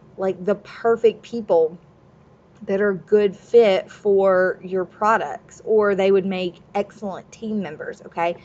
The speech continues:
So you get out of it what you put in. That's anything in life, and it's the same with this system.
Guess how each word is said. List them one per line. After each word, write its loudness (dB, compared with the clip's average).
So -4
you -4
get 0
out 0
of -2
it -2
what -4
you -12
put -12
in. -14
That's -10
anything -8
in -6
life, -6
and -6
it's -14
the -12
same -4
with -8
this -10
system. -16